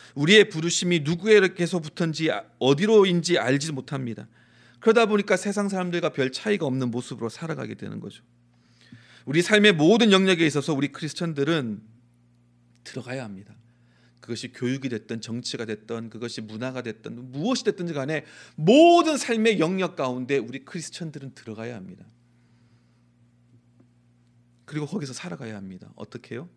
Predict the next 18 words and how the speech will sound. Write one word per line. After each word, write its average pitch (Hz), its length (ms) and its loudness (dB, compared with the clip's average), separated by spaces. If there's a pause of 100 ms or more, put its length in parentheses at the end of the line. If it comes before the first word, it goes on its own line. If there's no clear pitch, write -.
무엇으로? 117 600 -12 (420)
천국 - 340 -14
백성으로, 107 540 -20 (320)
하나님의 170 420 -10
자녀다운 104 560 -12
모습으로. - 500 -20 (800)
그것이 208 340 4
바로 147 420 0 (200)
하나님의 185 680 -4
나라가 120 540 -6
임하고 139 420 -6
확장되어지는 120 1120 -10 (280)
그런 196 180 -12
구체적인 143 500 -12
모습입니다. 104 580 -14 (600)
그렇기 226 260 -6
때문에 131 400 -6
여러분, 110 520 -10